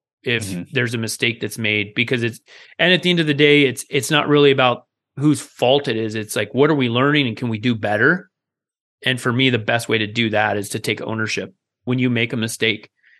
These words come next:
Speaker 1: and realize that it's gonna be okay. I remember some of my early mistakes, the one with the flyers,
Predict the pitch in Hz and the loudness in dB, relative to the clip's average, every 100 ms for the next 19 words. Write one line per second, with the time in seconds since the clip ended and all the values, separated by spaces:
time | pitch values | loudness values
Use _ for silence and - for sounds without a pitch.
0 | _ _ - 127 120 113 110 - - 151 | _ _ -2 0 2 0 -2 -8 0 4
1 | 185 196 175 156 - 165 151 151 135 143 | 6 4 2 0 0 0 2 4 4 2
2 | 135 104 - _ _ _ _ _ _ _ | -2 -2 -8 _ _ _ _ _ _ _
3 | 147 165 170 165 160 151 - 160 147 123 | 2 4 4 4 2 0 -2 0 0 0
4 | 160 160 156 139 - 127 117 160 202 185 | 2 2 2 0 -2 -4 -2 -2 0 0
5 | 175 - 135 160 156 117 - - | -4 0 2 4 2 -2 -8 -16